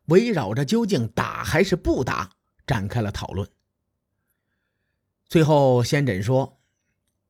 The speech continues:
：“我们的先君去世，秦国不哀悼我们的国丧也就罢了，反而进攻我们的同姓诸侯国。秦国无礼在先，大义有亏，这个和恩情没有关系，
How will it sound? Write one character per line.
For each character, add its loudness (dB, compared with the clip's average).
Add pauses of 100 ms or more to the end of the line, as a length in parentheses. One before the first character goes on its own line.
(140)
：“我 6
们 4
的 4
先 2
君 2
去 0
世， -6 (260)
秦 0
国 4
不 -2
哀 0
悼 2
我 0
们 -2
的 0
国 2
丧 -2
也 -4
就 0
罢 -2
了， -16 (280)
反 4
而 2 (240)
进 4
攻 4
我 4
们 4
的 2
同 2
姓 2
诸 -2
侯 4
国。 -6 (840)
秦 4
国 4
无 4
礼 4
在 4
先， 2
大 0
义 0
有 -4
亏， 2 (260)
这 4
个 -2 (120)
和 2
恩 4
情 0
没 2
有 2
关 2
系， -6